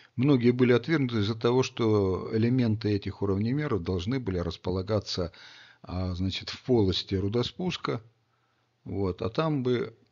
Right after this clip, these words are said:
а, значит, они были бы разбиты падающими камнями. И вот, э, значит, однажды я встретил очень интересное, а, значит, э,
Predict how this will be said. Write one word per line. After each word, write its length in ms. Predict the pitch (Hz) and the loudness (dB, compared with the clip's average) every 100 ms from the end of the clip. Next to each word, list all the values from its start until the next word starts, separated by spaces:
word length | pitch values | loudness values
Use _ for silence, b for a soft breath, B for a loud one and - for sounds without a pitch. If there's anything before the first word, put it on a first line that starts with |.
| - | -10
а, 380 | 95 95 90 87 - | -6 -6 -6 -8 -8
значит, 320 | 98 92 - | -8 -6 -4
они 180 | 101 135 | -2 -2
были 220 | 107 113 | 0 0
бы 180 | 101 95 | 0 0
разбиты 840 | 92 85 92 113 110 95 92 - 82 | 0 -2 -4 -6 -2 -2 -2 -6 -6
падающими 600 | 98 95 95 - 92 90 | -6 -4 -6 -6 -6 -6
камнями. 600 | - 87 78 62 55 - B B B B B B | -4 -4 -4 -8 -14 -20 B B B B B B
И 80 | 151 | 0
вот, 300 | 180 - - | 0 0 -2
э, 600 | 139 131 123 117 113 110 B B B 90 B | 4 6 6 4 4 2 B B B -16 B
значит, 320 | 101 98 - 107 | -10 -8 -4 -4
однажды 440 | 107 127 107 104 | 0 0 0 0
я 120 | 107 | -2
встретил 580 | 98 - 107 98 92 90 b b b b | -2 -2 -2 0 -4 -4 b b b b
очень 340 | - 107 104 101 | -2 0 2 2
интересное, 880 | 98 107 104 95 - 90 85 80 - | 2 0 0 0 -2 -4 -4 -6 -12
а, 460 | 85 85 80 80 80 b _ | -12 -10 -10 -12 -16 b _
значит, 560 | 110 78 82 - - - _ - | -18 -16 -16 -18 -20 -20 _ -20
э, 380 | 101 85 82 | -18 -16 -16